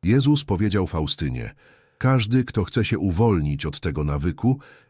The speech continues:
niech codziennie odmawia jedną część różańca za osoby, które osądził tego dnia. Niech prosi o błogosławieństwa dla tych, których krytykował.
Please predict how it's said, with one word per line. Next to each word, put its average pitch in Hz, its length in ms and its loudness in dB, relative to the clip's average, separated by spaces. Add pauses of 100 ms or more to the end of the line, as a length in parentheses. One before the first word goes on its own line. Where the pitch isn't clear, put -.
niech 98 240 2
codziennie 104 680 2
odmawia 82 540 0
jedną 85 440 0
część 80 380 -2
różańca 80 640 -2
za 73 160 -2
osoby, 71 420 -2
które 76 280 -4
osądził 69 500 -2
tego 65 260 -8
dnia. 62 280 -8 (500)
Niech 107 180 0
prosi 143 380 0
o 101 80 0
błogosławieństwa 101 1000 0
dla 87 240 -2
tych, 101 360 -4
których 82 380 -4
krytykował. 64 800 -6